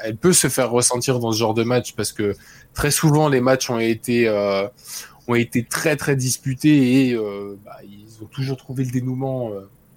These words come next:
très souvent le dénouement à la fin des matchs, par des exploits personnels et par rapport au fait que, que le stade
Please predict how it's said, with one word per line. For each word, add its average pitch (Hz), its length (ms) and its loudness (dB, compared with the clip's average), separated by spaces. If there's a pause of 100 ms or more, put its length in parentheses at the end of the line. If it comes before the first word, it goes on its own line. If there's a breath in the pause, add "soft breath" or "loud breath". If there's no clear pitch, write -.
(140)
très 135 200 -2
souvent 131 240 0
le 131 60 0
dénouement 123 360 0
à 117 40 0
la 107 120 -2
fin 123 200 -4
des 147 120 -4
matchs, - 320 -10 (1000)
par 123 120 2
des 110 180 0
exploits 120 260 -2
personnels 117 600 -4
et 98 300 -10 (320)
par 107 120 -2
rapport 107 320 0
au 107 100 0
fait 120 180 -2
que, 104 380 -6
que 120 120 -6
le 113 140 -4
stade 117 240 -4